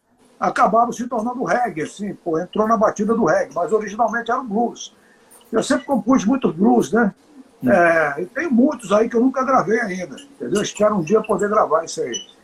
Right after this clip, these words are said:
Speaker 1: Mas, e, pô, eu acho que o blues e o, e o reggae, eles estão in-, intrinsecamente ligados, né? Porque, por exemplo, na Jamaica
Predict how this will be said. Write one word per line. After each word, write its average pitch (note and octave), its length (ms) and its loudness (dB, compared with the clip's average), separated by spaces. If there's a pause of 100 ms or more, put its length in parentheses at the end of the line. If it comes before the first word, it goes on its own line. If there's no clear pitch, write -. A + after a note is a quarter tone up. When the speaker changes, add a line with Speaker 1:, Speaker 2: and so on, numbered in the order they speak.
(200)
Speaker 1:
Mas, G3+ 240 6
e, C#4+ 120 2
pô, D4+ 140 -2
eu A#3+ 200 6
acho - 160 -2
que D#4 60 -2
o A#3+ 40 2
blues A#3 400 0
e G#3 40 0
o, E3+ 180 -2
e D#3+ 60 -6
o C#3 80 -2
reggae, C3 520 -2 (640)
eles G#3+ 300 2
estão C4 200 2
in-, A#3+ 220 2
intrinsecamente G#3 880 2
ligados, D3+ 480 2
né? G3 120 -4
Porque, A3+ 160 -2
por A3+ 200 0
exemplo, F3+ 260 0
na A#3 100 2
Jamaica A#3 600 0